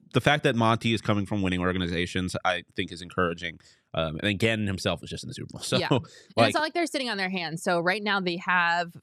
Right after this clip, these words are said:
Speaker 2: four confirmed people for who they've requested to interview for O C. That includes Drew Petzing, the quarterback coach from Cleveland, um, Drew Terrell, the wide receiver coach from the Washington Commanders,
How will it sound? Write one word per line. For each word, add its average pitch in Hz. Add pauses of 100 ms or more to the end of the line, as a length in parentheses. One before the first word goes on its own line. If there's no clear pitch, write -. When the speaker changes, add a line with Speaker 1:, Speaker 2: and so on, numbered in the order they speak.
(200)
Speaker 2:
four 214
confirmed 208
people 175
for 175
who 190
they've 175
requested 175
to 170
interview 160
for 165
O 165
C. 151 (360)
That 170
includes 175
Drew 208
Petzing, 196
the 165 (200)
quarterback 185
coach 165
from 180 (140)
Cleveland, 156 (360)
um, 160
Drew 190
Terrell, 196
the 175
wide 170
receiver 180
coach 165
from 165
the 165
Washington 160
Commanders, 156